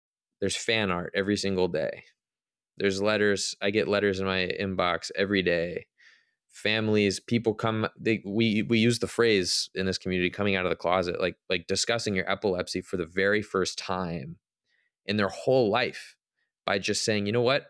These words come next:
I want you to watch this. I don't wanna explain myself. That my life is something like this. This is how I feel." There's a fan that is looking to get a tattoo, an Under the Lights tattoo. Like, it's, it's, it's, it's improved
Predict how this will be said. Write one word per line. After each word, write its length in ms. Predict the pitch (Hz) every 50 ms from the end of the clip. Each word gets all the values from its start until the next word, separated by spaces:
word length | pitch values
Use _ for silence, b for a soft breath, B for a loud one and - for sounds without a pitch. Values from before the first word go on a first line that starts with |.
| _ _ -
I 80 | 107 110
want 220 | 117 127 123 -
you 80 | 139 123
to 60 | 110
watch 300 | 101 98 104 113 - -
this. 180 | 127 123 -
I 80 | 104 104
don't 120 | 101 98
wanna 120 | 80 107 107
explain 320 | 101 - - 101 101 104
myself. 460 | 104 107 110 - - 113 113 113 - - _ _ _ _ _ _
That 180 | - 117 - -
my 160 | 117 120 123
life 240 | 127 127 131 123 120
is 80 | 110 -
something 280 | - 117 107 104 98
like 240 | 92 87 87 - -
this. 400 | - 55 - - - - - - _ _ _
This 140 | 101 113 123
is 100 | 127 120
how 140 | 120 107 101
I 60 | 95
feel." 420 | - - - 82 71 60 - - - _ _ _ _ _ _ _ _ _ _ _ _ _ _ _ _ _
There's 180 | - 123 117
a 80 | 117 107
fan 380 | - - 120 127 135 139 135 120
that 160 | 104 - - _ _ _ _ _ _ _ _ _ _ _ _ -
is 340 | - 104 85 85 117 113
looking 200 | 110 107 - 123 113
to 60 | 104
get 120 | 113 107
a 40 | 104
tattoo, 600 | - - - 110 107 104 - - 147 - - - - _ -
an 140 | - 98
Under 200 | 98 104 104 110
the 100 | 104 107
Lights 220 | 107 107 107 104 -
tattoo. 320 | - 113 113 113 - 127 98
Like, 120 | 107 120 127
it's, 160 | 127 - - -
it's, 200 | 147 139 - - -
it's, 240 | 131 123 - - -
it's 140 | 139 131 -
improved 720 | 147 131 - - - 220 233 247 240 196 131 120 - -